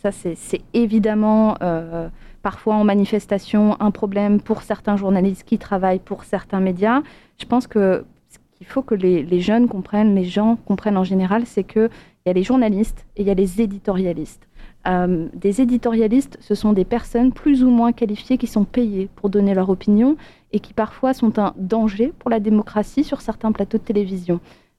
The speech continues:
Ces gens-là qui ont beaucoup de, de, de temps de parole, euh, ne sont pas des journalistes, ne sont pas des gens qui vont sur le terrain, qui trient l'information, ils sont là pour donner leur opinion.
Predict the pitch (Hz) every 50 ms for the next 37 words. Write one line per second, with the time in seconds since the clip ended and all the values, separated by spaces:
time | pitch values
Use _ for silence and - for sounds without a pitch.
0 | _ _ _ - 202 190 185 185 240 262 269 254 240 240 277 349 - - - 220
1 | 196 190 190 - 220 214 - - - 226 185 190 180 175 170 160 - - - -
2 | _ _ _ - 160 - 165 160 156 160 - 156 170 175 - 247 240 254 233 220
3 | - 220 202 196 202 226 277 311 302 - - - 190 180 180 123 90 - 107 107
4 | 131 180 190 214 226 220 - - 214 196 - 208 208 214 - - 175 - 190 185
5 | - 214 208 196 185 170 185 - - - - - - 196 190 185 180 - 190 185
6 | - 202 190 180 185 185 190 - - - 180 180 175 180 - - 185 170 160 165
7 | - - _ - 226 214 196 220 220 240 262 277 285 - - 185 - - - -
8 | 262 226 226 220 - - 196 190 180 175 - - 262 254 220 - - - 185 185
9 | 208 214 - 185 185 180 196 196 208 226 214 190 180 - _ - - 233 - -
10 | - 220 208 190 180 156